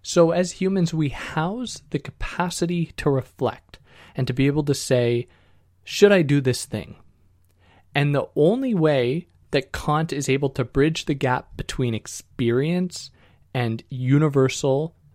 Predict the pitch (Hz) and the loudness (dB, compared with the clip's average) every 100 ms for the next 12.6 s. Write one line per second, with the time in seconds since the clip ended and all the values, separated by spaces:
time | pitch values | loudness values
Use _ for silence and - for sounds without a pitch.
0 | - _ _ - - 117 120 131 139 151 | -20 _ _ -20 -8 -4 0 0 0 0
1 | 139 131 127 - _ 113 110 98 101 147 | -2 -2 -4 -12 _ -4 0 0 0 -4
2 | 208 _ _ - _ - _ 151 131 135 | -8 _ _ -20 _ -20 _ -4 0 0
3 | 127 - 147 139 131 135 131 _ _ _ | 0 -2 -4 -2 -2 -4 -8 _ _ _
4 | _ _ _ _ 131 123 147 214 262 - | _ _ _ _ -10 0 2 2 -2 -2
5 | 156 143 131 131 - 120 123 165 175 170 | -2 -2 -2 -4 -6 -2 -2 -2 -4 -6
6 | 143 - 135 131 - 120 113 - - - | -2 -2 0 -2 -4 -4 -4 -6 -10 -8
7 | 107 117 196 _ - - _ _ _ _ | -8 -6 -8 _ -20 -20 _ _ _ _
8 | _ - - 143 139 135 147 196 220 156 | _ -2 4 4 2 2 2 2 0 0
9 | 147 147 139 135 - _ _ - 117 113 | -2 -2 -6 -8 -10 _ _ -6 -6 -6
10 | - 131 117 113 123 107 - 113 107 - | -6 -2 0 2 2 0 -2 -4 -4 -2
11 | 120 - - _ - 113 113 - 123 104 | -2 -2 -14 _ -8 -6 -6 -4 -4 -2
12 | 107 104 - - 98 127 | -4 -6 -10 -8 -8 -10